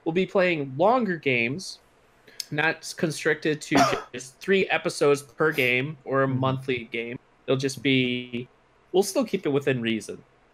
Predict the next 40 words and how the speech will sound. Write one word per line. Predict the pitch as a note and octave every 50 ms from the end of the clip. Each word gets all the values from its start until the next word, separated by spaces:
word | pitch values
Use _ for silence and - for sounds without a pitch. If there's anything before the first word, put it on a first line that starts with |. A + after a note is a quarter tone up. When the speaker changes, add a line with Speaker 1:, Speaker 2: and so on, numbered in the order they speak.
| _
Speaker 1:
We'll | - B2+ C3
Speaker 2:
Yeah, | A#2+
I | G#2+
Speaker 1:
still | A2+ -
Speaker 2:
think | D#3+ E3
Speaker 1:
keep | C3+ B2
Speaker 2:
we'll, | C#3 B2+
Speaker 1:
it | A#2
within | C3+ C#3+ C#3 D3+ C3 B2+ B2
reason. | B2 C3 C3 B2 A2+ - A2+ A2 A2 A2 _ _ _ _ _ -
Speaker 2:
we'll | C3
probably | - - E3+ C#3+ C3
still | - A#2+ A2+
Speaker 1:
Um, | G#2+ G#2+
Speaker 2:
aim | G2+ G2 _
for | - G2
three | - _ - G2 -
episodes, | - - - - - - - - - -
I | -
would | - - - - -
bet. | -
Speaker 1:
Yeah, | E3 - - - - - -
three, | - - - A3+ A3 A3 A3 G#3+ G#3
but | F#3+ G3 E3+
if | E3 -
they | - D3+ D3
go | D3+ D3+ C#3+
to | C#3 C3+
four | C3+ C3+ C#3+ C3+ C3
or | C3
five, | C3 C3 B2 A#2 A#2+ A#2+ A#2+ B2 A#2 A#2
or | B2 A#2 A2 A#2 A#2 - -
if | C3+ C3+ D3
we | C#3
do | C3 C3
a | B2+
special | B2 - - A2+ A#2 A2+ - A#2+
game, | A2+ A2+ A2+ A2+ A2+ A2 A2+ A2 A2+ A2+ A2 _ _ _ _ _ _ _ _ _ _ _ _ _ _ _ _ _
so | - - - - D#3 C3+
be | B2+ B2+ A#2 A2